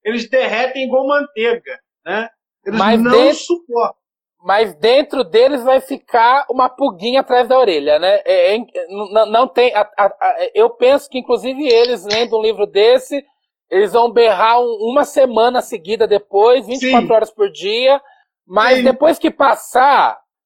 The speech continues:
Speaker 2: essa primeira sensação, no dia a dia, há alguma coisa dentro deles, eles podem não assumir, eles podem não falar,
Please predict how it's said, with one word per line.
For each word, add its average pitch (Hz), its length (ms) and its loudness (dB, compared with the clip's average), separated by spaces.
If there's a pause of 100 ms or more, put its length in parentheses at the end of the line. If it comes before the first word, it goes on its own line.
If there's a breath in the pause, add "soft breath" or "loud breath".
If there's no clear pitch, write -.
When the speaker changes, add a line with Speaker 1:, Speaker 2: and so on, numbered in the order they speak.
Speaker 2:
essa 202 240 -2
primeira 226 360 0
sensação, 226 760 0
no 233 140 -2
dia 277 220 0
a 277 60 2
dia, 202 680 -2 (240 soft breath)
há 220 580 0
alguma 220 420 2
coisa 208 320 0
dentro 202 320 -12
deles, 202 400 0 (260 soft breath)
eles 185 220 -2
podem 226 360 0
não 240 240 2
assumir, 330 600 -2 (440)
eles 175 240 -8
podem 208 320 0
não 240 220 2
falar, 302 480 2